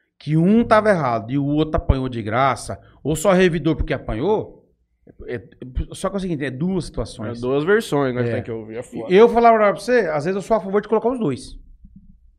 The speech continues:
Speaker 1: In-, infelizmente, doa pros dois, mas é os dois. Porque se você coloca um, irmão,
Speaker 2: É, você vai acreditar em
Speaker 1: esse,
Speaker 2: quem?
Speaker 1: é, esse cara, você não sabe se ele errou de verdade, se ele tá certo, o que que tá.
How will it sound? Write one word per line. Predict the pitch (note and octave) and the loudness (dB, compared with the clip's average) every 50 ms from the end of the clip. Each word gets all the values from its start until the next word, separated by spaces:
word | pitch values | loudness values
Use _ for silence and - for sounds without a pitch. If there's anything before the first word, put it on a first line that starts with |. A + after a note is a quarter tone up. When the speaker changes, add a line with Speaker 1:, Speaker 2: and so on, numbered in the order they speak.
| _ _ - | _ _ -6
Speaker 1:
In-, | - F#3 G#3 G3+ G3 G#3 | -6 -4 -4 -2 0 -2
infelizmente, | A3 G#3 B3+ C4 D4+ C#4 A3+ F3 D3+ C3+ A#2 A#2+ | -2 0 -2 -2 -2 -2 -2 -2 -2 -2 0 4
doa | E3 G3 A3+ B3 B3+ | 6 8 8 8 8
pros | C4+ C#4 G3+ | 6 0 2
dois, | E3+ F3+ E3+ D3+ C#3 | 4 4 4 4 4
mas | D3+ E3 E3 D3+ | 2 0 0 2
é | F3+ G3 | 0 0
os | A3 G3 | 0 -2
dois. | E3 C#3+ B2+ A#2 - - - _ _ _ _ _ _ _ _ _ _ | -4 -4 -4 -6 -8 -12 -20 _ _ _ _ _ _ _ _ _ _
Porque | - D#3+ - A3+ | -12 -6 -4 -4
se | A3 - - | -4 -2 -2
você | - B3+ | -4 -2
coloca | C4 B3 B3 A#3+ A#3+ A#3 - G3+ G3+ | 4 6 6 6 6 6 4 4 2
um, | G#3+ A#3 B3 | 4 4 4
irmão, | A#3 G3 E3 | 4 4 2
Speaker 2:
É, | C#3 | 0
você | B2+ | 2
vai | A#2+ C3+ | 2 0
acreditar | C3+ C3+ D3+ D3+ D3 D3+ - F3+ | 0 2 0 -2 -2 -2 -2 -2
em | |
Speaker 1:
esse, | F#3 D#3 - | -2 -2 -2
Speaker 2:
quem? | - - | -2 -2
Speaker 1:
é, | G3 G#3+ A3 A3+ A3+ | 0 0 2 2 2
esse | A3 A3 - B3+ | 2 2 -2 -6
cara, | B3 - B3 A#3+ A#3+ A#3 A3+ G3 A3+ - - - | -4 0 4 4 6 6 6 4 2 -4 -14 -14
você | - - A#3+ | -4 -2 -2
não | A#3+ | 0
sabe | A3+ A#3+ A3 G3+ - | 2 2 0 0 0
se | - G3+ | -2 -2
ele | G3 F#3 | 0 0
errou | E3+ D3+ E3+ F3+ | 0 0 0 -2
de | C#3+ C3+ | -4 -2
verdade, | C3+ D3+ C#3 C3 E3 G3+ G3+ - | -2 -2 0 0 0 0 -2 -2
se | - | -6
ele | F#3 - | -8 -4
tá | - D3+ - | -4 -6 -6
certo, | - - - G3 G#3+ G#3+ G#3 | -6 -6 -2 0 0 0 -2
o | |
que | - F3+ | -4 -12
que | - G#3+ | -12 -8
tá. | - - - - | -4 -4 -6 -6